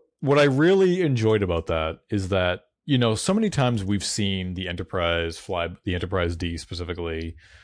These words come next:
fly by, and, you know, you see where the nacelles are. And I don't think anybody really gave it much thought. I certainly never did. You know, what about those windows that kind of face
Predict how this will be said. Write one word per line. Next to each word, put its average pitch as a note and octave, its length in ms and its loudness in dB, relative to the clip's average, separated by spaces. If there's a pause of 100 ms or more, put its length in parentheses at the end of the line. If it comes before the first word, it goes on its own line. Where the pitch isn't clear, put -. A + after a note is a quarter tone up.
(160)
fly F#2 320 0
by, E2 580 0 (240)
and, E2+ 480 -4
you F2+ 60 -8
know, F2 80 -8
you E2+ 160 -10
see - 180 -4
where A2 120 2
the F#2 80 -2
nacelles F2+ 460 -2
are. E2+ 200 0
And G2+ 120 0
I D#3+ 60 2
don't A#3+ 140 0
think C4 140 -2
anybody F3 320 0
really A#2+ 280 2
gave G#2+ 220 2
it G#2+ 120 -2
much G2 240 -2
thought. F#2 360 2 (100)
I G#2 120 2
certainly F2 340 -4
never E2+ 180 -8
did. E2+ 300 -8 (600)
You A#2 100 -2
know, F#2 280 0 (460)
what G3 180 2
about B3 260 0
those E3 300 2
windows G#2+ 520 0
that F#2 220 -2
kind A2+ 180 0
of F#2+ 80 -2
face - 640 -4